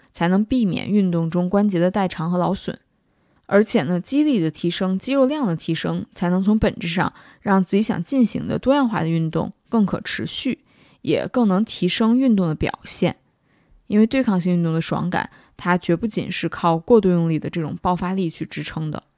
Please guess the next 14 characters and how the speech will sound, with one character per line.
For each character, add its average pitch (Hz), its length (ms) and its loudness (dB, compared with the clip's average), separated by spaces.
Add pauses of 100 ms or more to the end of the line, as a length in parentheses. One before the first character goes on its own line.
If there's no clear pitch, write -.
(1160)
所 - 180 4
以 247 180 6
呢， 180 200 2
也 175 180 2
是 185 200 -2
通 233 260 0
过 254 240 4
力 214 160 2
量 175 160 2
训 180 160 0
练 170 80 2
的 165 80 2
入 175 160 0
门， - 340 -4